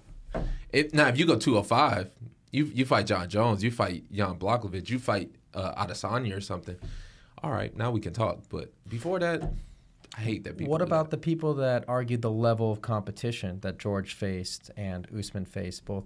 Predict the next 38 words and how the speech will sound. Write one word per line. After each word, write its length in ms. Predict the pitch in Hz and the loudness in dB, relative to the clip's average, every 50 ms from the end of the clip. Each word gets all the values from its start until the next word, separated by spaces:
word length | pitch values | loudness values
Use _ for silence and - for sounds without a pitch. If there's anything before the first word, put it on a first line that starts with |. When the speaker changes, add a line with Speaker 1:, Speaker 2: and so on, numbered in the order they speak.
| - - - - - | -8 -16 -20 -14 -8
Speaker 2:
as 180 | 110 104 95 98 | -8 -8 -6 -6
they're 200 | 95 92 101 95 - | -8 -8 -8 -8 -6
obviously 400 | 104 101 98 98 95 - - 92 | -6 -4 -4 -4 -6 -6 -6 -6
the 100 | 87 92 | -6 -8
come 220 | - - 110 101 98 | -6 -4 -4 -4 -4
up 140 | 95 - | -4 -4
in 80 | 98 95 | -4 -4
the 80 | 90 90 | -4 -2
reign 200 | 95 95 92 92 | -2 -2 -2 -2
in 80 | 92 | -4
the 60 | 92 90 | -4 -2
welterweight 380 | 92 90 90 - 98 92 87 - | -4 -4 -4 -4 -6 -6 -6 -8
division? 440 | 85 85 92 90 90 - 87 87 87 - - 165 160 - - - - - - - - - - - 123 | -8 -8 -8 -8 -6 -8 -10 -12 -12 -14 -16 -16 -16 -16 -16 -16 -16 -16 -16 -16 -18 -18 -20 -10 -4
Speaker 1:
But 200 | 131 147 143 - | -2 -2 0 0
the, 100 | 147 151 - | -2 -2 -2
the, 460 | 127 127 139 139 139 135 131 123 - | 0 0 2 4 4 2 2 0 0
the 120 | - 120 117 | -2 -2 -2
com-, 280 | - - 165 160 160 - - | 0 -2 -2 -2 -4 -4 -4
the 160 | 113 120 117 | -2 0 2
level 400 | 117 131 151 165 165 151 123 110 | 4 4 4 6 6 6 6 6
is 120 | 101 98 - | 4 4 0
always 360 | - 101 107 127 143 135 113 | -2 0 2 2 2 2 2
gonna 200 | 120 117 104 95 | 0 0 0 0
gain, 380 | 95 101 98 98 87 87 90 - - - - - - | 0 -2 -2 -2 -4 -6 -8 -12 -10 -2 -2 0 2
you 120 | 107 104 | 2 2
know? 300 | 104 107 127 143 143 - - - - | 2 0 0 -2 -4 -8 -12 -18 -16
His 380 | - 110 101 120 135 147 143 | -14 -6 0 0 0 0 2
level 340 | 139 131 123 117 113 107 101 | 0 0 0 2 0 0 0
is 120 | 101 98 98 | 0 -2 0
gaining 320 | 101 104 104 98 95 - | 0 2 4 4 4 2
too. 220 | - - 143 151 113 | 2 0 0 0 0
I, 280 | - - - 127 131 - | 0 0 0 0 0 0
I 120 | - 131 123 | -2 -4 -4
just 220 | 120 131 120 - | -4 -6 -6 -4
think 200 | 131 131 127 - | -4 -4 -4 -2
the 80 | 110 107 | -2 0
new 180 | 107 117 123 | 2 2 0
generation 720 | 113 117 117 110 98 98 107 117 117 117 - 101 98 98 | 2 2 0 0 2 2 0 0 0 -2 -4 -6 -6 -6